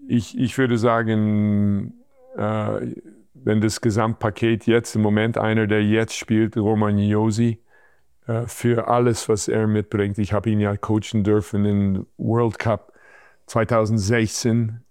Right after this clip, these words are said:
und, äh, auch als Schweizer Nationaltrainer habe ich ihn gehabt, nur kurz. Aber ich,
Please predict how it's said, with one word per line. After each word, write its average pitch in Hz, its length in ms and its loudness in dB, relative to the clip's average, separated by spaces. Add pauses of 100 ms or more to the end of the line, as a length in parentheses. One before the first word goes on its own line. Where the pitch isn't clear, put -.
(100)
und, 107 500 -2
äh, 107 480 -2 (400)
auch 110 320 0
als 104 160 -4
Schweizer 113 380 -4
Nationaltrainer 110 760 -2
habe 107 160 0
ich 101 100 -4
ihn 117 160 -2
gehabt, 113 380 -2
nur 117 240 -2
kurz. - 460 -4 (580)
Aber 113 460 -2 (220)
ich, 135 200 -2